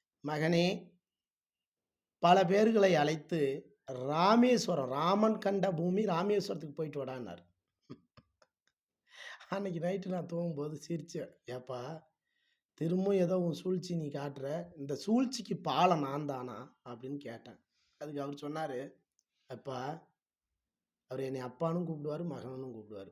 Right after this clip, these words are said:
"அப்பா, தெளிவா தெரிஞ்சுக்கோ, பால் எல்லாம் வெள்ளையா இருக்குதுன்னு எல்லாரும் நினைச்சுக்கலாம். அந்த பாலுக்குள்ளேயும் சில விஷங்கள் வரும். அந்த விஷத்தை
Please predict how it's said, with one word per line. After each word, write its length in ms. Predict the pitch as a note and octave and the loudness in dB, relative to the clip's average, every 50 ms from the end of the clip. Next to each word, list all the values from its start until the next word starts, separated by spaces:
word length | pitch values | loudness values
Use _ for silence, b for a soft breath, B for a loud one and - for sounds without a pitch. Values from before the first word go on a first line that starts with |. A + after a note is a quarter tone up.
| F2+ _ _ | _ _ _
"அப்பா, 580 | _ _ - B2+ A#2+ A#2+ B2+ C#3 D3 C#3+ _ _ _ _ _ _ _ _ _ _ _ _ _ _ _ _ _ _ _ _ _ _ _ _ _ - E3 | _ _ -10 -8 -6 -6 -6 -8 -8 -10 _ _ _ _ _ _ _ _ _ _ _ _ _ _ _ _ _ _ _ _ _ _ _ _ _ -4 -2
தெளிவா 340 | D#3+ E3 F3+ F3+ F3+ F#3 F3 | 2 4 4 6 4 4 2
தெரிஞ்சுக்கோ, 800 | F3+ D#3 C3 C3 C#3 C3 C#3 B2 A2 A#2+ A2 G#2+ A#2+ C3+ E3 - _ _ _ _ _ _ _ _ _ _ _ _ _ _ _ _ _ _ _ _ _ _ _ _ _ _ _ _ _ _ _ - | 0 -2 -4 -4 -6 -8 -10 -10 -8 -8 -8 -8 -8 -10 -12 -14 _ _ _ _ _ _ _ _ _ _ _ _ _ _ _ _ _ _ _ _ _ _ _ _ _ _ _ _ _ _ _ -2
பால் 300 | - D3 D#3 E3+ F#3+ G3+ | 2 6 8 8 8 8
எல்லாம் 640 | F#3+ F#3 F3+ F3 F3 D#3+ D3 C#3 A#2 - - - _ _ _ _ _ _ _ _ _ _ _ _ _ _ - | 8 6 8 8 8 6 6 4 0 -4 -8 -16 _ _ _ _ _ _ _ _ _ _ _ _ _ _ -8
வெள்ளையா 360 | C3+ C#3 D3 D3+ D#3+ D#3 D3+ | -4 -2 0 2 4 4 4
இருக்குதுன்னு 380 | D3 C#3 - - C#3+ C#3+ D3 D3 | 2 0 -2 -4 -4 -2 -2 -2
எல்லாரும் 420 | C3 A#2+ B2+ C3+ C#3+ D3 D3+ D3 | -2 -2 -2 -2 -2 -2 -2 -2
நினைச்சுக்கலாம். 580 | B2+ B2 A#2+ - - B2+ A2+ A2+ A2+ A#2 C3+ - _ _ _ _ _ _ _ _ _ | -4 -4 -6 -8 -8 -8 -8 -8 -10 -10 -14 -16 _ _ _ _ _ _ _ _ _
அந்த 280 | - B2+ C3+ C3 C3+ B2+ | -8 -6 -6 -4 -4 -6
பாலுக்குள்ளேயும் 800 | - - - D3+ D#3+ F#3 A3 B3 B3 - - - G#3 G3+ G#3+ | -8 -4 0 4 8 8 8 8 6 2 0 -2 0 0 0
சில 280 | F#3 - - D3 C#3+ B2+ | -2 -2 -2 -4 -4 -2
விஷங்கள் 440 | B2 B2 - - F3+ F#3+ F#3+ G3 D#3 | -4 -4 -4 -2 -2 0 0 0 -2
வரும். 460 | C3+ B2 A2+ A2 G#2 A2 C3+ - _ _ _ _ _ _ _ _ _ _ _ _ _ _ _ _ | -2 -4 -6 -6 -8 -12 -12 -16 _ _ _ _ _ _ _ _ _ _ _ _ _ _ _ _
அந்த 320 | - B2+ C3+ D3 D3 C#3+ | -8 -4 -4 -2 -2 -2
விஷத்தை 500 | C3+ C3 B2 - - E3 - - - E3+ | -2 -2 -4 -4 -4 -6 -6 -2 0 0